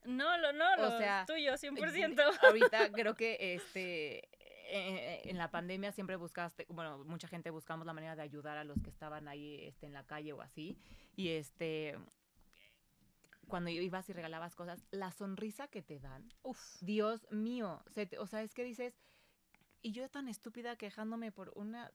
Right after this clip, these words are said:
Speaker 2: tontería, que cada quien se queja de sus problemas y está bien, ¿no? O sea, no estoy diciendo nunca te quejes en la vida porque hay personas peores que tú, pues sí, pero la vida te llega y te vas a quejar y, porque es parte de, pero qué padre de verdad es el, el poder decir,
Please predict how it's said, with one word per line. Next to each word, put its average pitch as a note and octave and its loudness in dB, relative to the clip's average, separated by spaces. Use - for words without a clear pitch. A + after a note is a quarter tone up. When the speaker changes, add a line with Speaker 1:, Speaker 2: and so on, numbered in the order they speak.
Speaker 2:
tontería, G3 -10
que A3 -6
cada C#4 -2
quien C4+ -6
se B3+ -4
queja B3 -4
de A#3 -6
sus G3+ -12
problemas G#3 -6
y F#3+ -4
está G3+ -6
bien, A3 -4
¿no? F#3 -10
O G3 -10
sea, F#3+ -12
no F#3+ -8
estoy G#3 -6
diciendo G3+ -6
nunca G3+ -6
te - -14
quejes F#3 -12
en F3+ -4
la F3+ -4
vida F#3 -4
porque F#3 -10
hay F3+ -6
personas F3+ -12
peores F3+ -12
que F#3+ -10
tú, A3+ -6
pues G#3+ -10
sí, C4+ -4
pero C4+ 0
la C4 0
vida D4 4
te A#3+ 0
llega A#3+ 4
y A3+ -4
te G3+ -2
vas G3+ -2
a A#3 -8
quejar G#3+ -4
y, A3+ -8
porque G#3 -8
es G#3 -10
parte G#3 0
de, D#3 -6
pero A#3+ -2
qué B3+ -8
padre B3 -2
de G3+ -4
verdad G3+ -6
es G3+ -8
el, G#3+ -6
el F#3+ -6
poder G3+ -6
decir, G3+ -4